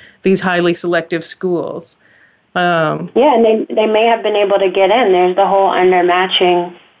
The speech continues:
Speaker 2: phenomenon now. Like, there's a lot of students who could get into top-tier colleges but don't apply for whatever reason. But it's, it's well known that these highly selective colleges get students out.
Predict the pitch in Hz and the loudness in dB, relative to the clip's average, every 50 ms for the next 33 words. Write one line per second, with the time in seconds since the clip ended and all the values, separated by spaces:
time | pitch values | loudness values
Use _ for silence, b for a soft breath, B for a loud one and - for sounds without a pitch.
0 | _ - - - - 190 180 175 175 175 180 175 180 170 170 170 170 175 175 170 | _ -10 -4 0 0 2 2 2 2 2 4 4 2 2 2 2 2 2 2 2
1 | 170 170 170 170 170 170 165 170 165 - 185 185 185 190 180 180 180 180 185 185 | 2 0 0 2 4 4 2 2 2 0 0 0 2 2 2 4 4 2 0 0
2 | 185 - 190 185 180 180 180 180 - 185 180 - - 185 175 180 180 185 185 185 | -2 0 2 2 2 2 0 -2 -4 -4 -2 0 -2 0 2 0 0 2 2 0
3 | 185 185 170 - - 180 165 - - - 180 165 165 - 185 196 233 240 202 180 | 0 -2 -8 -4 -2 -2 -2 -2 -4 -4 -4 -4 -2 0 0 2 2 2 2 0
4 | 180 180 165 - 170 156 - 175 170 170 170 160 165 - - 180 202 214 190 170 | -2 -2 -2 -2 -4 -2 0 0 2 2 2 0 -2 -2 0 0 2 2 2 2
5 | 165 165 B B B B B B B B B B _ - 214 208 190 190 185 190 | 0 -2 B B B B B B B B B B _ -2 0 2 4 4 4 4
6 | 190 190 185 190 185 175 175 190 202 226 220 180 175 165 165 165 - - - _ | 2 2 2 2 0 2 2 2 2 0 -2 -2 0 0 0 0 -2 -6 -18 _
7 | _ _ _ - - 180 - 220 208 190 - - - - - - 202 196 - - | _ _ _ -20 -16 -4 0 2 2 2 2 0 -4 -8 -4 -4 -4 -4 -4 -4
8 | - 196 185 190 190 202 196 196 196 185 190 185 190 214 247 254 233 202 190 190 | -4 -4 -2 -2 0 2 2 2 2 2 2 2 2 2 2 2 0 0 -2 -2
9 | 185 175 - - - 196 202 196 - - 208 220 220 233 233 233 208 208 208 - | -4 -4 -6 -6 -2 -2 -2 0 0 0 2 2 2 2 2 2 0 0 0 -2
10 | 185 180 - 180 185 190 208 208 196 185 165 160 - - 185 175 - - - - | -6 -6 -4 -2 0 2 2 2 2 2 0 0 -2 0 0 0 0 -2 -8 -2
11 | - 180 180 170 165 160 165 165 165 156 151 151 - | 2 2 2 4 2 2 2 0 0 0 0 -2 -2